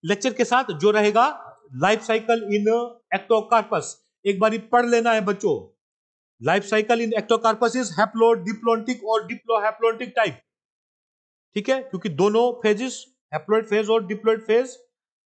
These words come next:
haploid plant body और diploid plant body दो-, दो-, दोनों अच्छे खासे समय के लिए नजर आते हैं लाइफ साइकिल में ectocarpus के, ठीक है बच्चों। तो एक बारी एक नजर जरूर मार लेना है, ठीक है। तो कल का टॉपिक,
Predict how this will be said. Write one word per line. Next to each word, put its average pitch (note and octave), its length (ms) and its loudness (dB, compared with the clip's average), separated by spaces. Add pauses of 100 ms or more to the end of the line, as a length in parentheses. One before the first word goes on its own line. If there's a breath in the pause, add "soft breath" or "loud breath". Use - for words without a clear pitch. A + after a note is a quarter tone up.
(420)
haploid G#3 300 2
plant G3+ 560 -4
body A3+ 180 0
और G3 140 2
diploid G#3 280 0
plant G#3+ 240 -2
body G#3+ 280 -2
दो-, F3 200 -8
दो-, F#3 160 -2
दोनों G#3+ 400 0
अच्छे A#3+ 240 0
खासे A3+ 340 0
समय G#3+ 300 -2
के A3 140 -2
लिए B3+ 360 -2 (640)
नजर G3+ 280 0
आते G3+ 220 0
हैं A3+ 140 0
लाइफ G#3 200 0
साइकिल G3+ 340 -2
में A#2+ 240 -6 (560)
ectocarpus C#3+ 520 -4
के, A2+ 140 -12
ठीक - 200 -10
है E4 60 0
बच्चों। C4+ 260 -2 (440)
तो - 180 -12 (280)
एक G3+ 140 0
बारी A3 220 2
एक G#3+ 120 2
नजर G3 540 -2 (640)
जरूर F3+ 260 0
मार D3 220 0
लेना C3+ 220 -4
है, G3+ 180 0 (400)
ठीक A#3 140 -10
है। E4 80 -6 (540)
तो D3+ 60 -8
कल G3 200 -2
का G3 100 -2
टॉपिक, F#3+ 400 -4